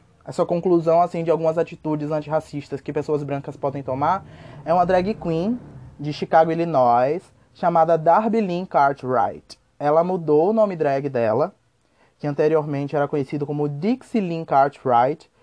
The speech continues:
porque Dixie é um termo racista. E eu acho que pouquíssima gente sabia disso, eu também não sabia. E fui atrás disso.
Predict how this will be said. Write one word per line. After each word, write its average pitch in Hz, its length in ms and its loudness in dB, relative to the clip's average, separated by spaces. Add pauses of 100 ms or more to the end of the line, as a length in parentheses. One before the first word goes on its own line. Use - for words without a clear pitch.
(300)
porque 196 300 -2
Dixie 160 720 -4 (140)
é 160 100 2
um 185 80 -4
termo 196 240 -2
racista. 190 720 -2 (420)
E 175 460 -6
eu 185 80 2
acho 180 220 0
que 202 80 -4
pouquíssima 220 800 -4
gente 185 220 -6
sabia 160 280 -2
disso, 151 240 -6
eu 170 40 -10
também 160 220 -2
não 160 180 -2
sabia. 170 520 -2 (960)
E 185 100 -4
fui 196 180 0
atrás 208 320 2
disso. 175 320 -8